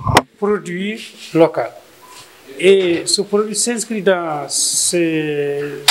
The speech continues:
cette mission, puisqu'il s'agit de valoriser, euh, toute la chaîne de valeur du lait, avec le renforcement des capacités et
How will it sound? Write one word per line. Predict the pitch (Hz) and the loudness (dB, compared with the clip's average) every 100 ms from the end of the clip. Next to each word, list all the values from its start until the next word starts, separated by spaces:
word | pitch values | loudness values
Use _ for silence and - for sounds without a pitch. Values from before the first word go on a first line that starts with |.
| - - | 0 -2
cette | - 165 170 | -2 0 2
mission, | 165 - 170 180 220 240 - - - - - | 2 2 -2 -4 -4 -10 -20 -20 -20 -20 -12
puisqu'il | - - 185 156 | 0 0 2 2
s'agit | 185 160 196 247 - | 2 2 0 0 0
de | 254 - 254 - 254 - | 2 2 2 0 2 0
valoriser, | - 151 170 190 185 170 - 160 180 - - - - - 175 - 170 | 0 4 6 6 2 -2 -2 -2 -4 -10 -16 -20 -20 -14 -14 -6 -2
euh, | 156 147 147 147 147 - | 0 0 -4 -6 -8 -4
toute | 233 220 | -4 2
la | 196 | 2
chaîne | 175 190 170 | 4 0 0
de | |
valeur | 147 160 160 156 143 | 0 0 0 -2 -4
du | 131 131 | -8 -8
lait, | 120 - - - - - - - - - - | -8 -10 -16 -20 -20 -20 -20 -20 -20 -20 -4
avec | 139 160 156 | 0 2 2
le | 151 | 2
renforcement | 156 156 - 156 151 156 | 2 0 -4 -4 -2 -2
des | 151 147 | -2 -2
capacités | 151 - 135 - - 147 170 202 - - - - - - - - | -2 -2 -2 -4 -6 -6 -6 -6 -14 -16 -16 -16 -16 -16 -10 4
et | 180 208 220 - | 4 4 -2 -8